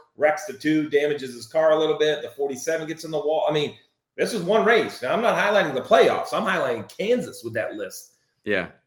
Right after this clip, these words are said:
Speaker 1: The one constant in the playoffs has been Denny Hamlin. Um, his team, and now this is a team sport, so I don't separate them. The eleven group had a loose wheel at Darlington, eliminating a potential win.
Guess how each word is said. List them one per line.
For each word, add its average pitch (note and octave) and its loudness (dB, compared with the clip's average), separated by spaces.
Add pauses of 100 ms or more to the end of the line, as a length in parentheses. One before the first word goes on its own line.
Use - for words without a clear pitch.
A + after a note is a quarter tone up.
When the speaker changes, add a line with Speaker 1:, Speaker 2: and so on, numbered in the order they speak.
(200)
Speaker 1:
The C#3+ 2
one A3+ 2
constant - -2
in C#3+ -2
the C3 0
playoffs C3+ 2 (800)
has D3+ 2
been F#3 2
Denny F#3 2
Hamlin. F#3+ -2 (640)
Um, B2+ 0
his C3 -2
team, D#3+ 0 (440)
and G#2 -6
now G#2+ -2
this B2+ -4
is C3 -10
a B2 -8
team C#3 -8
sport, - -2
so A2 -6
I A2 0
don't A#2+ -4
separate F#2+ -6
them. - -18 (360)
The G#2 -4
eleven C3 2
group C3 0
had B2 -2
a A#2 -4
loose A2+ -4
wheel A#2 -2
at - -4
Darlington, A2 -4
eliminating G2+ -6
a F#2+ -10
potential G2+ -12
win. G#2 -12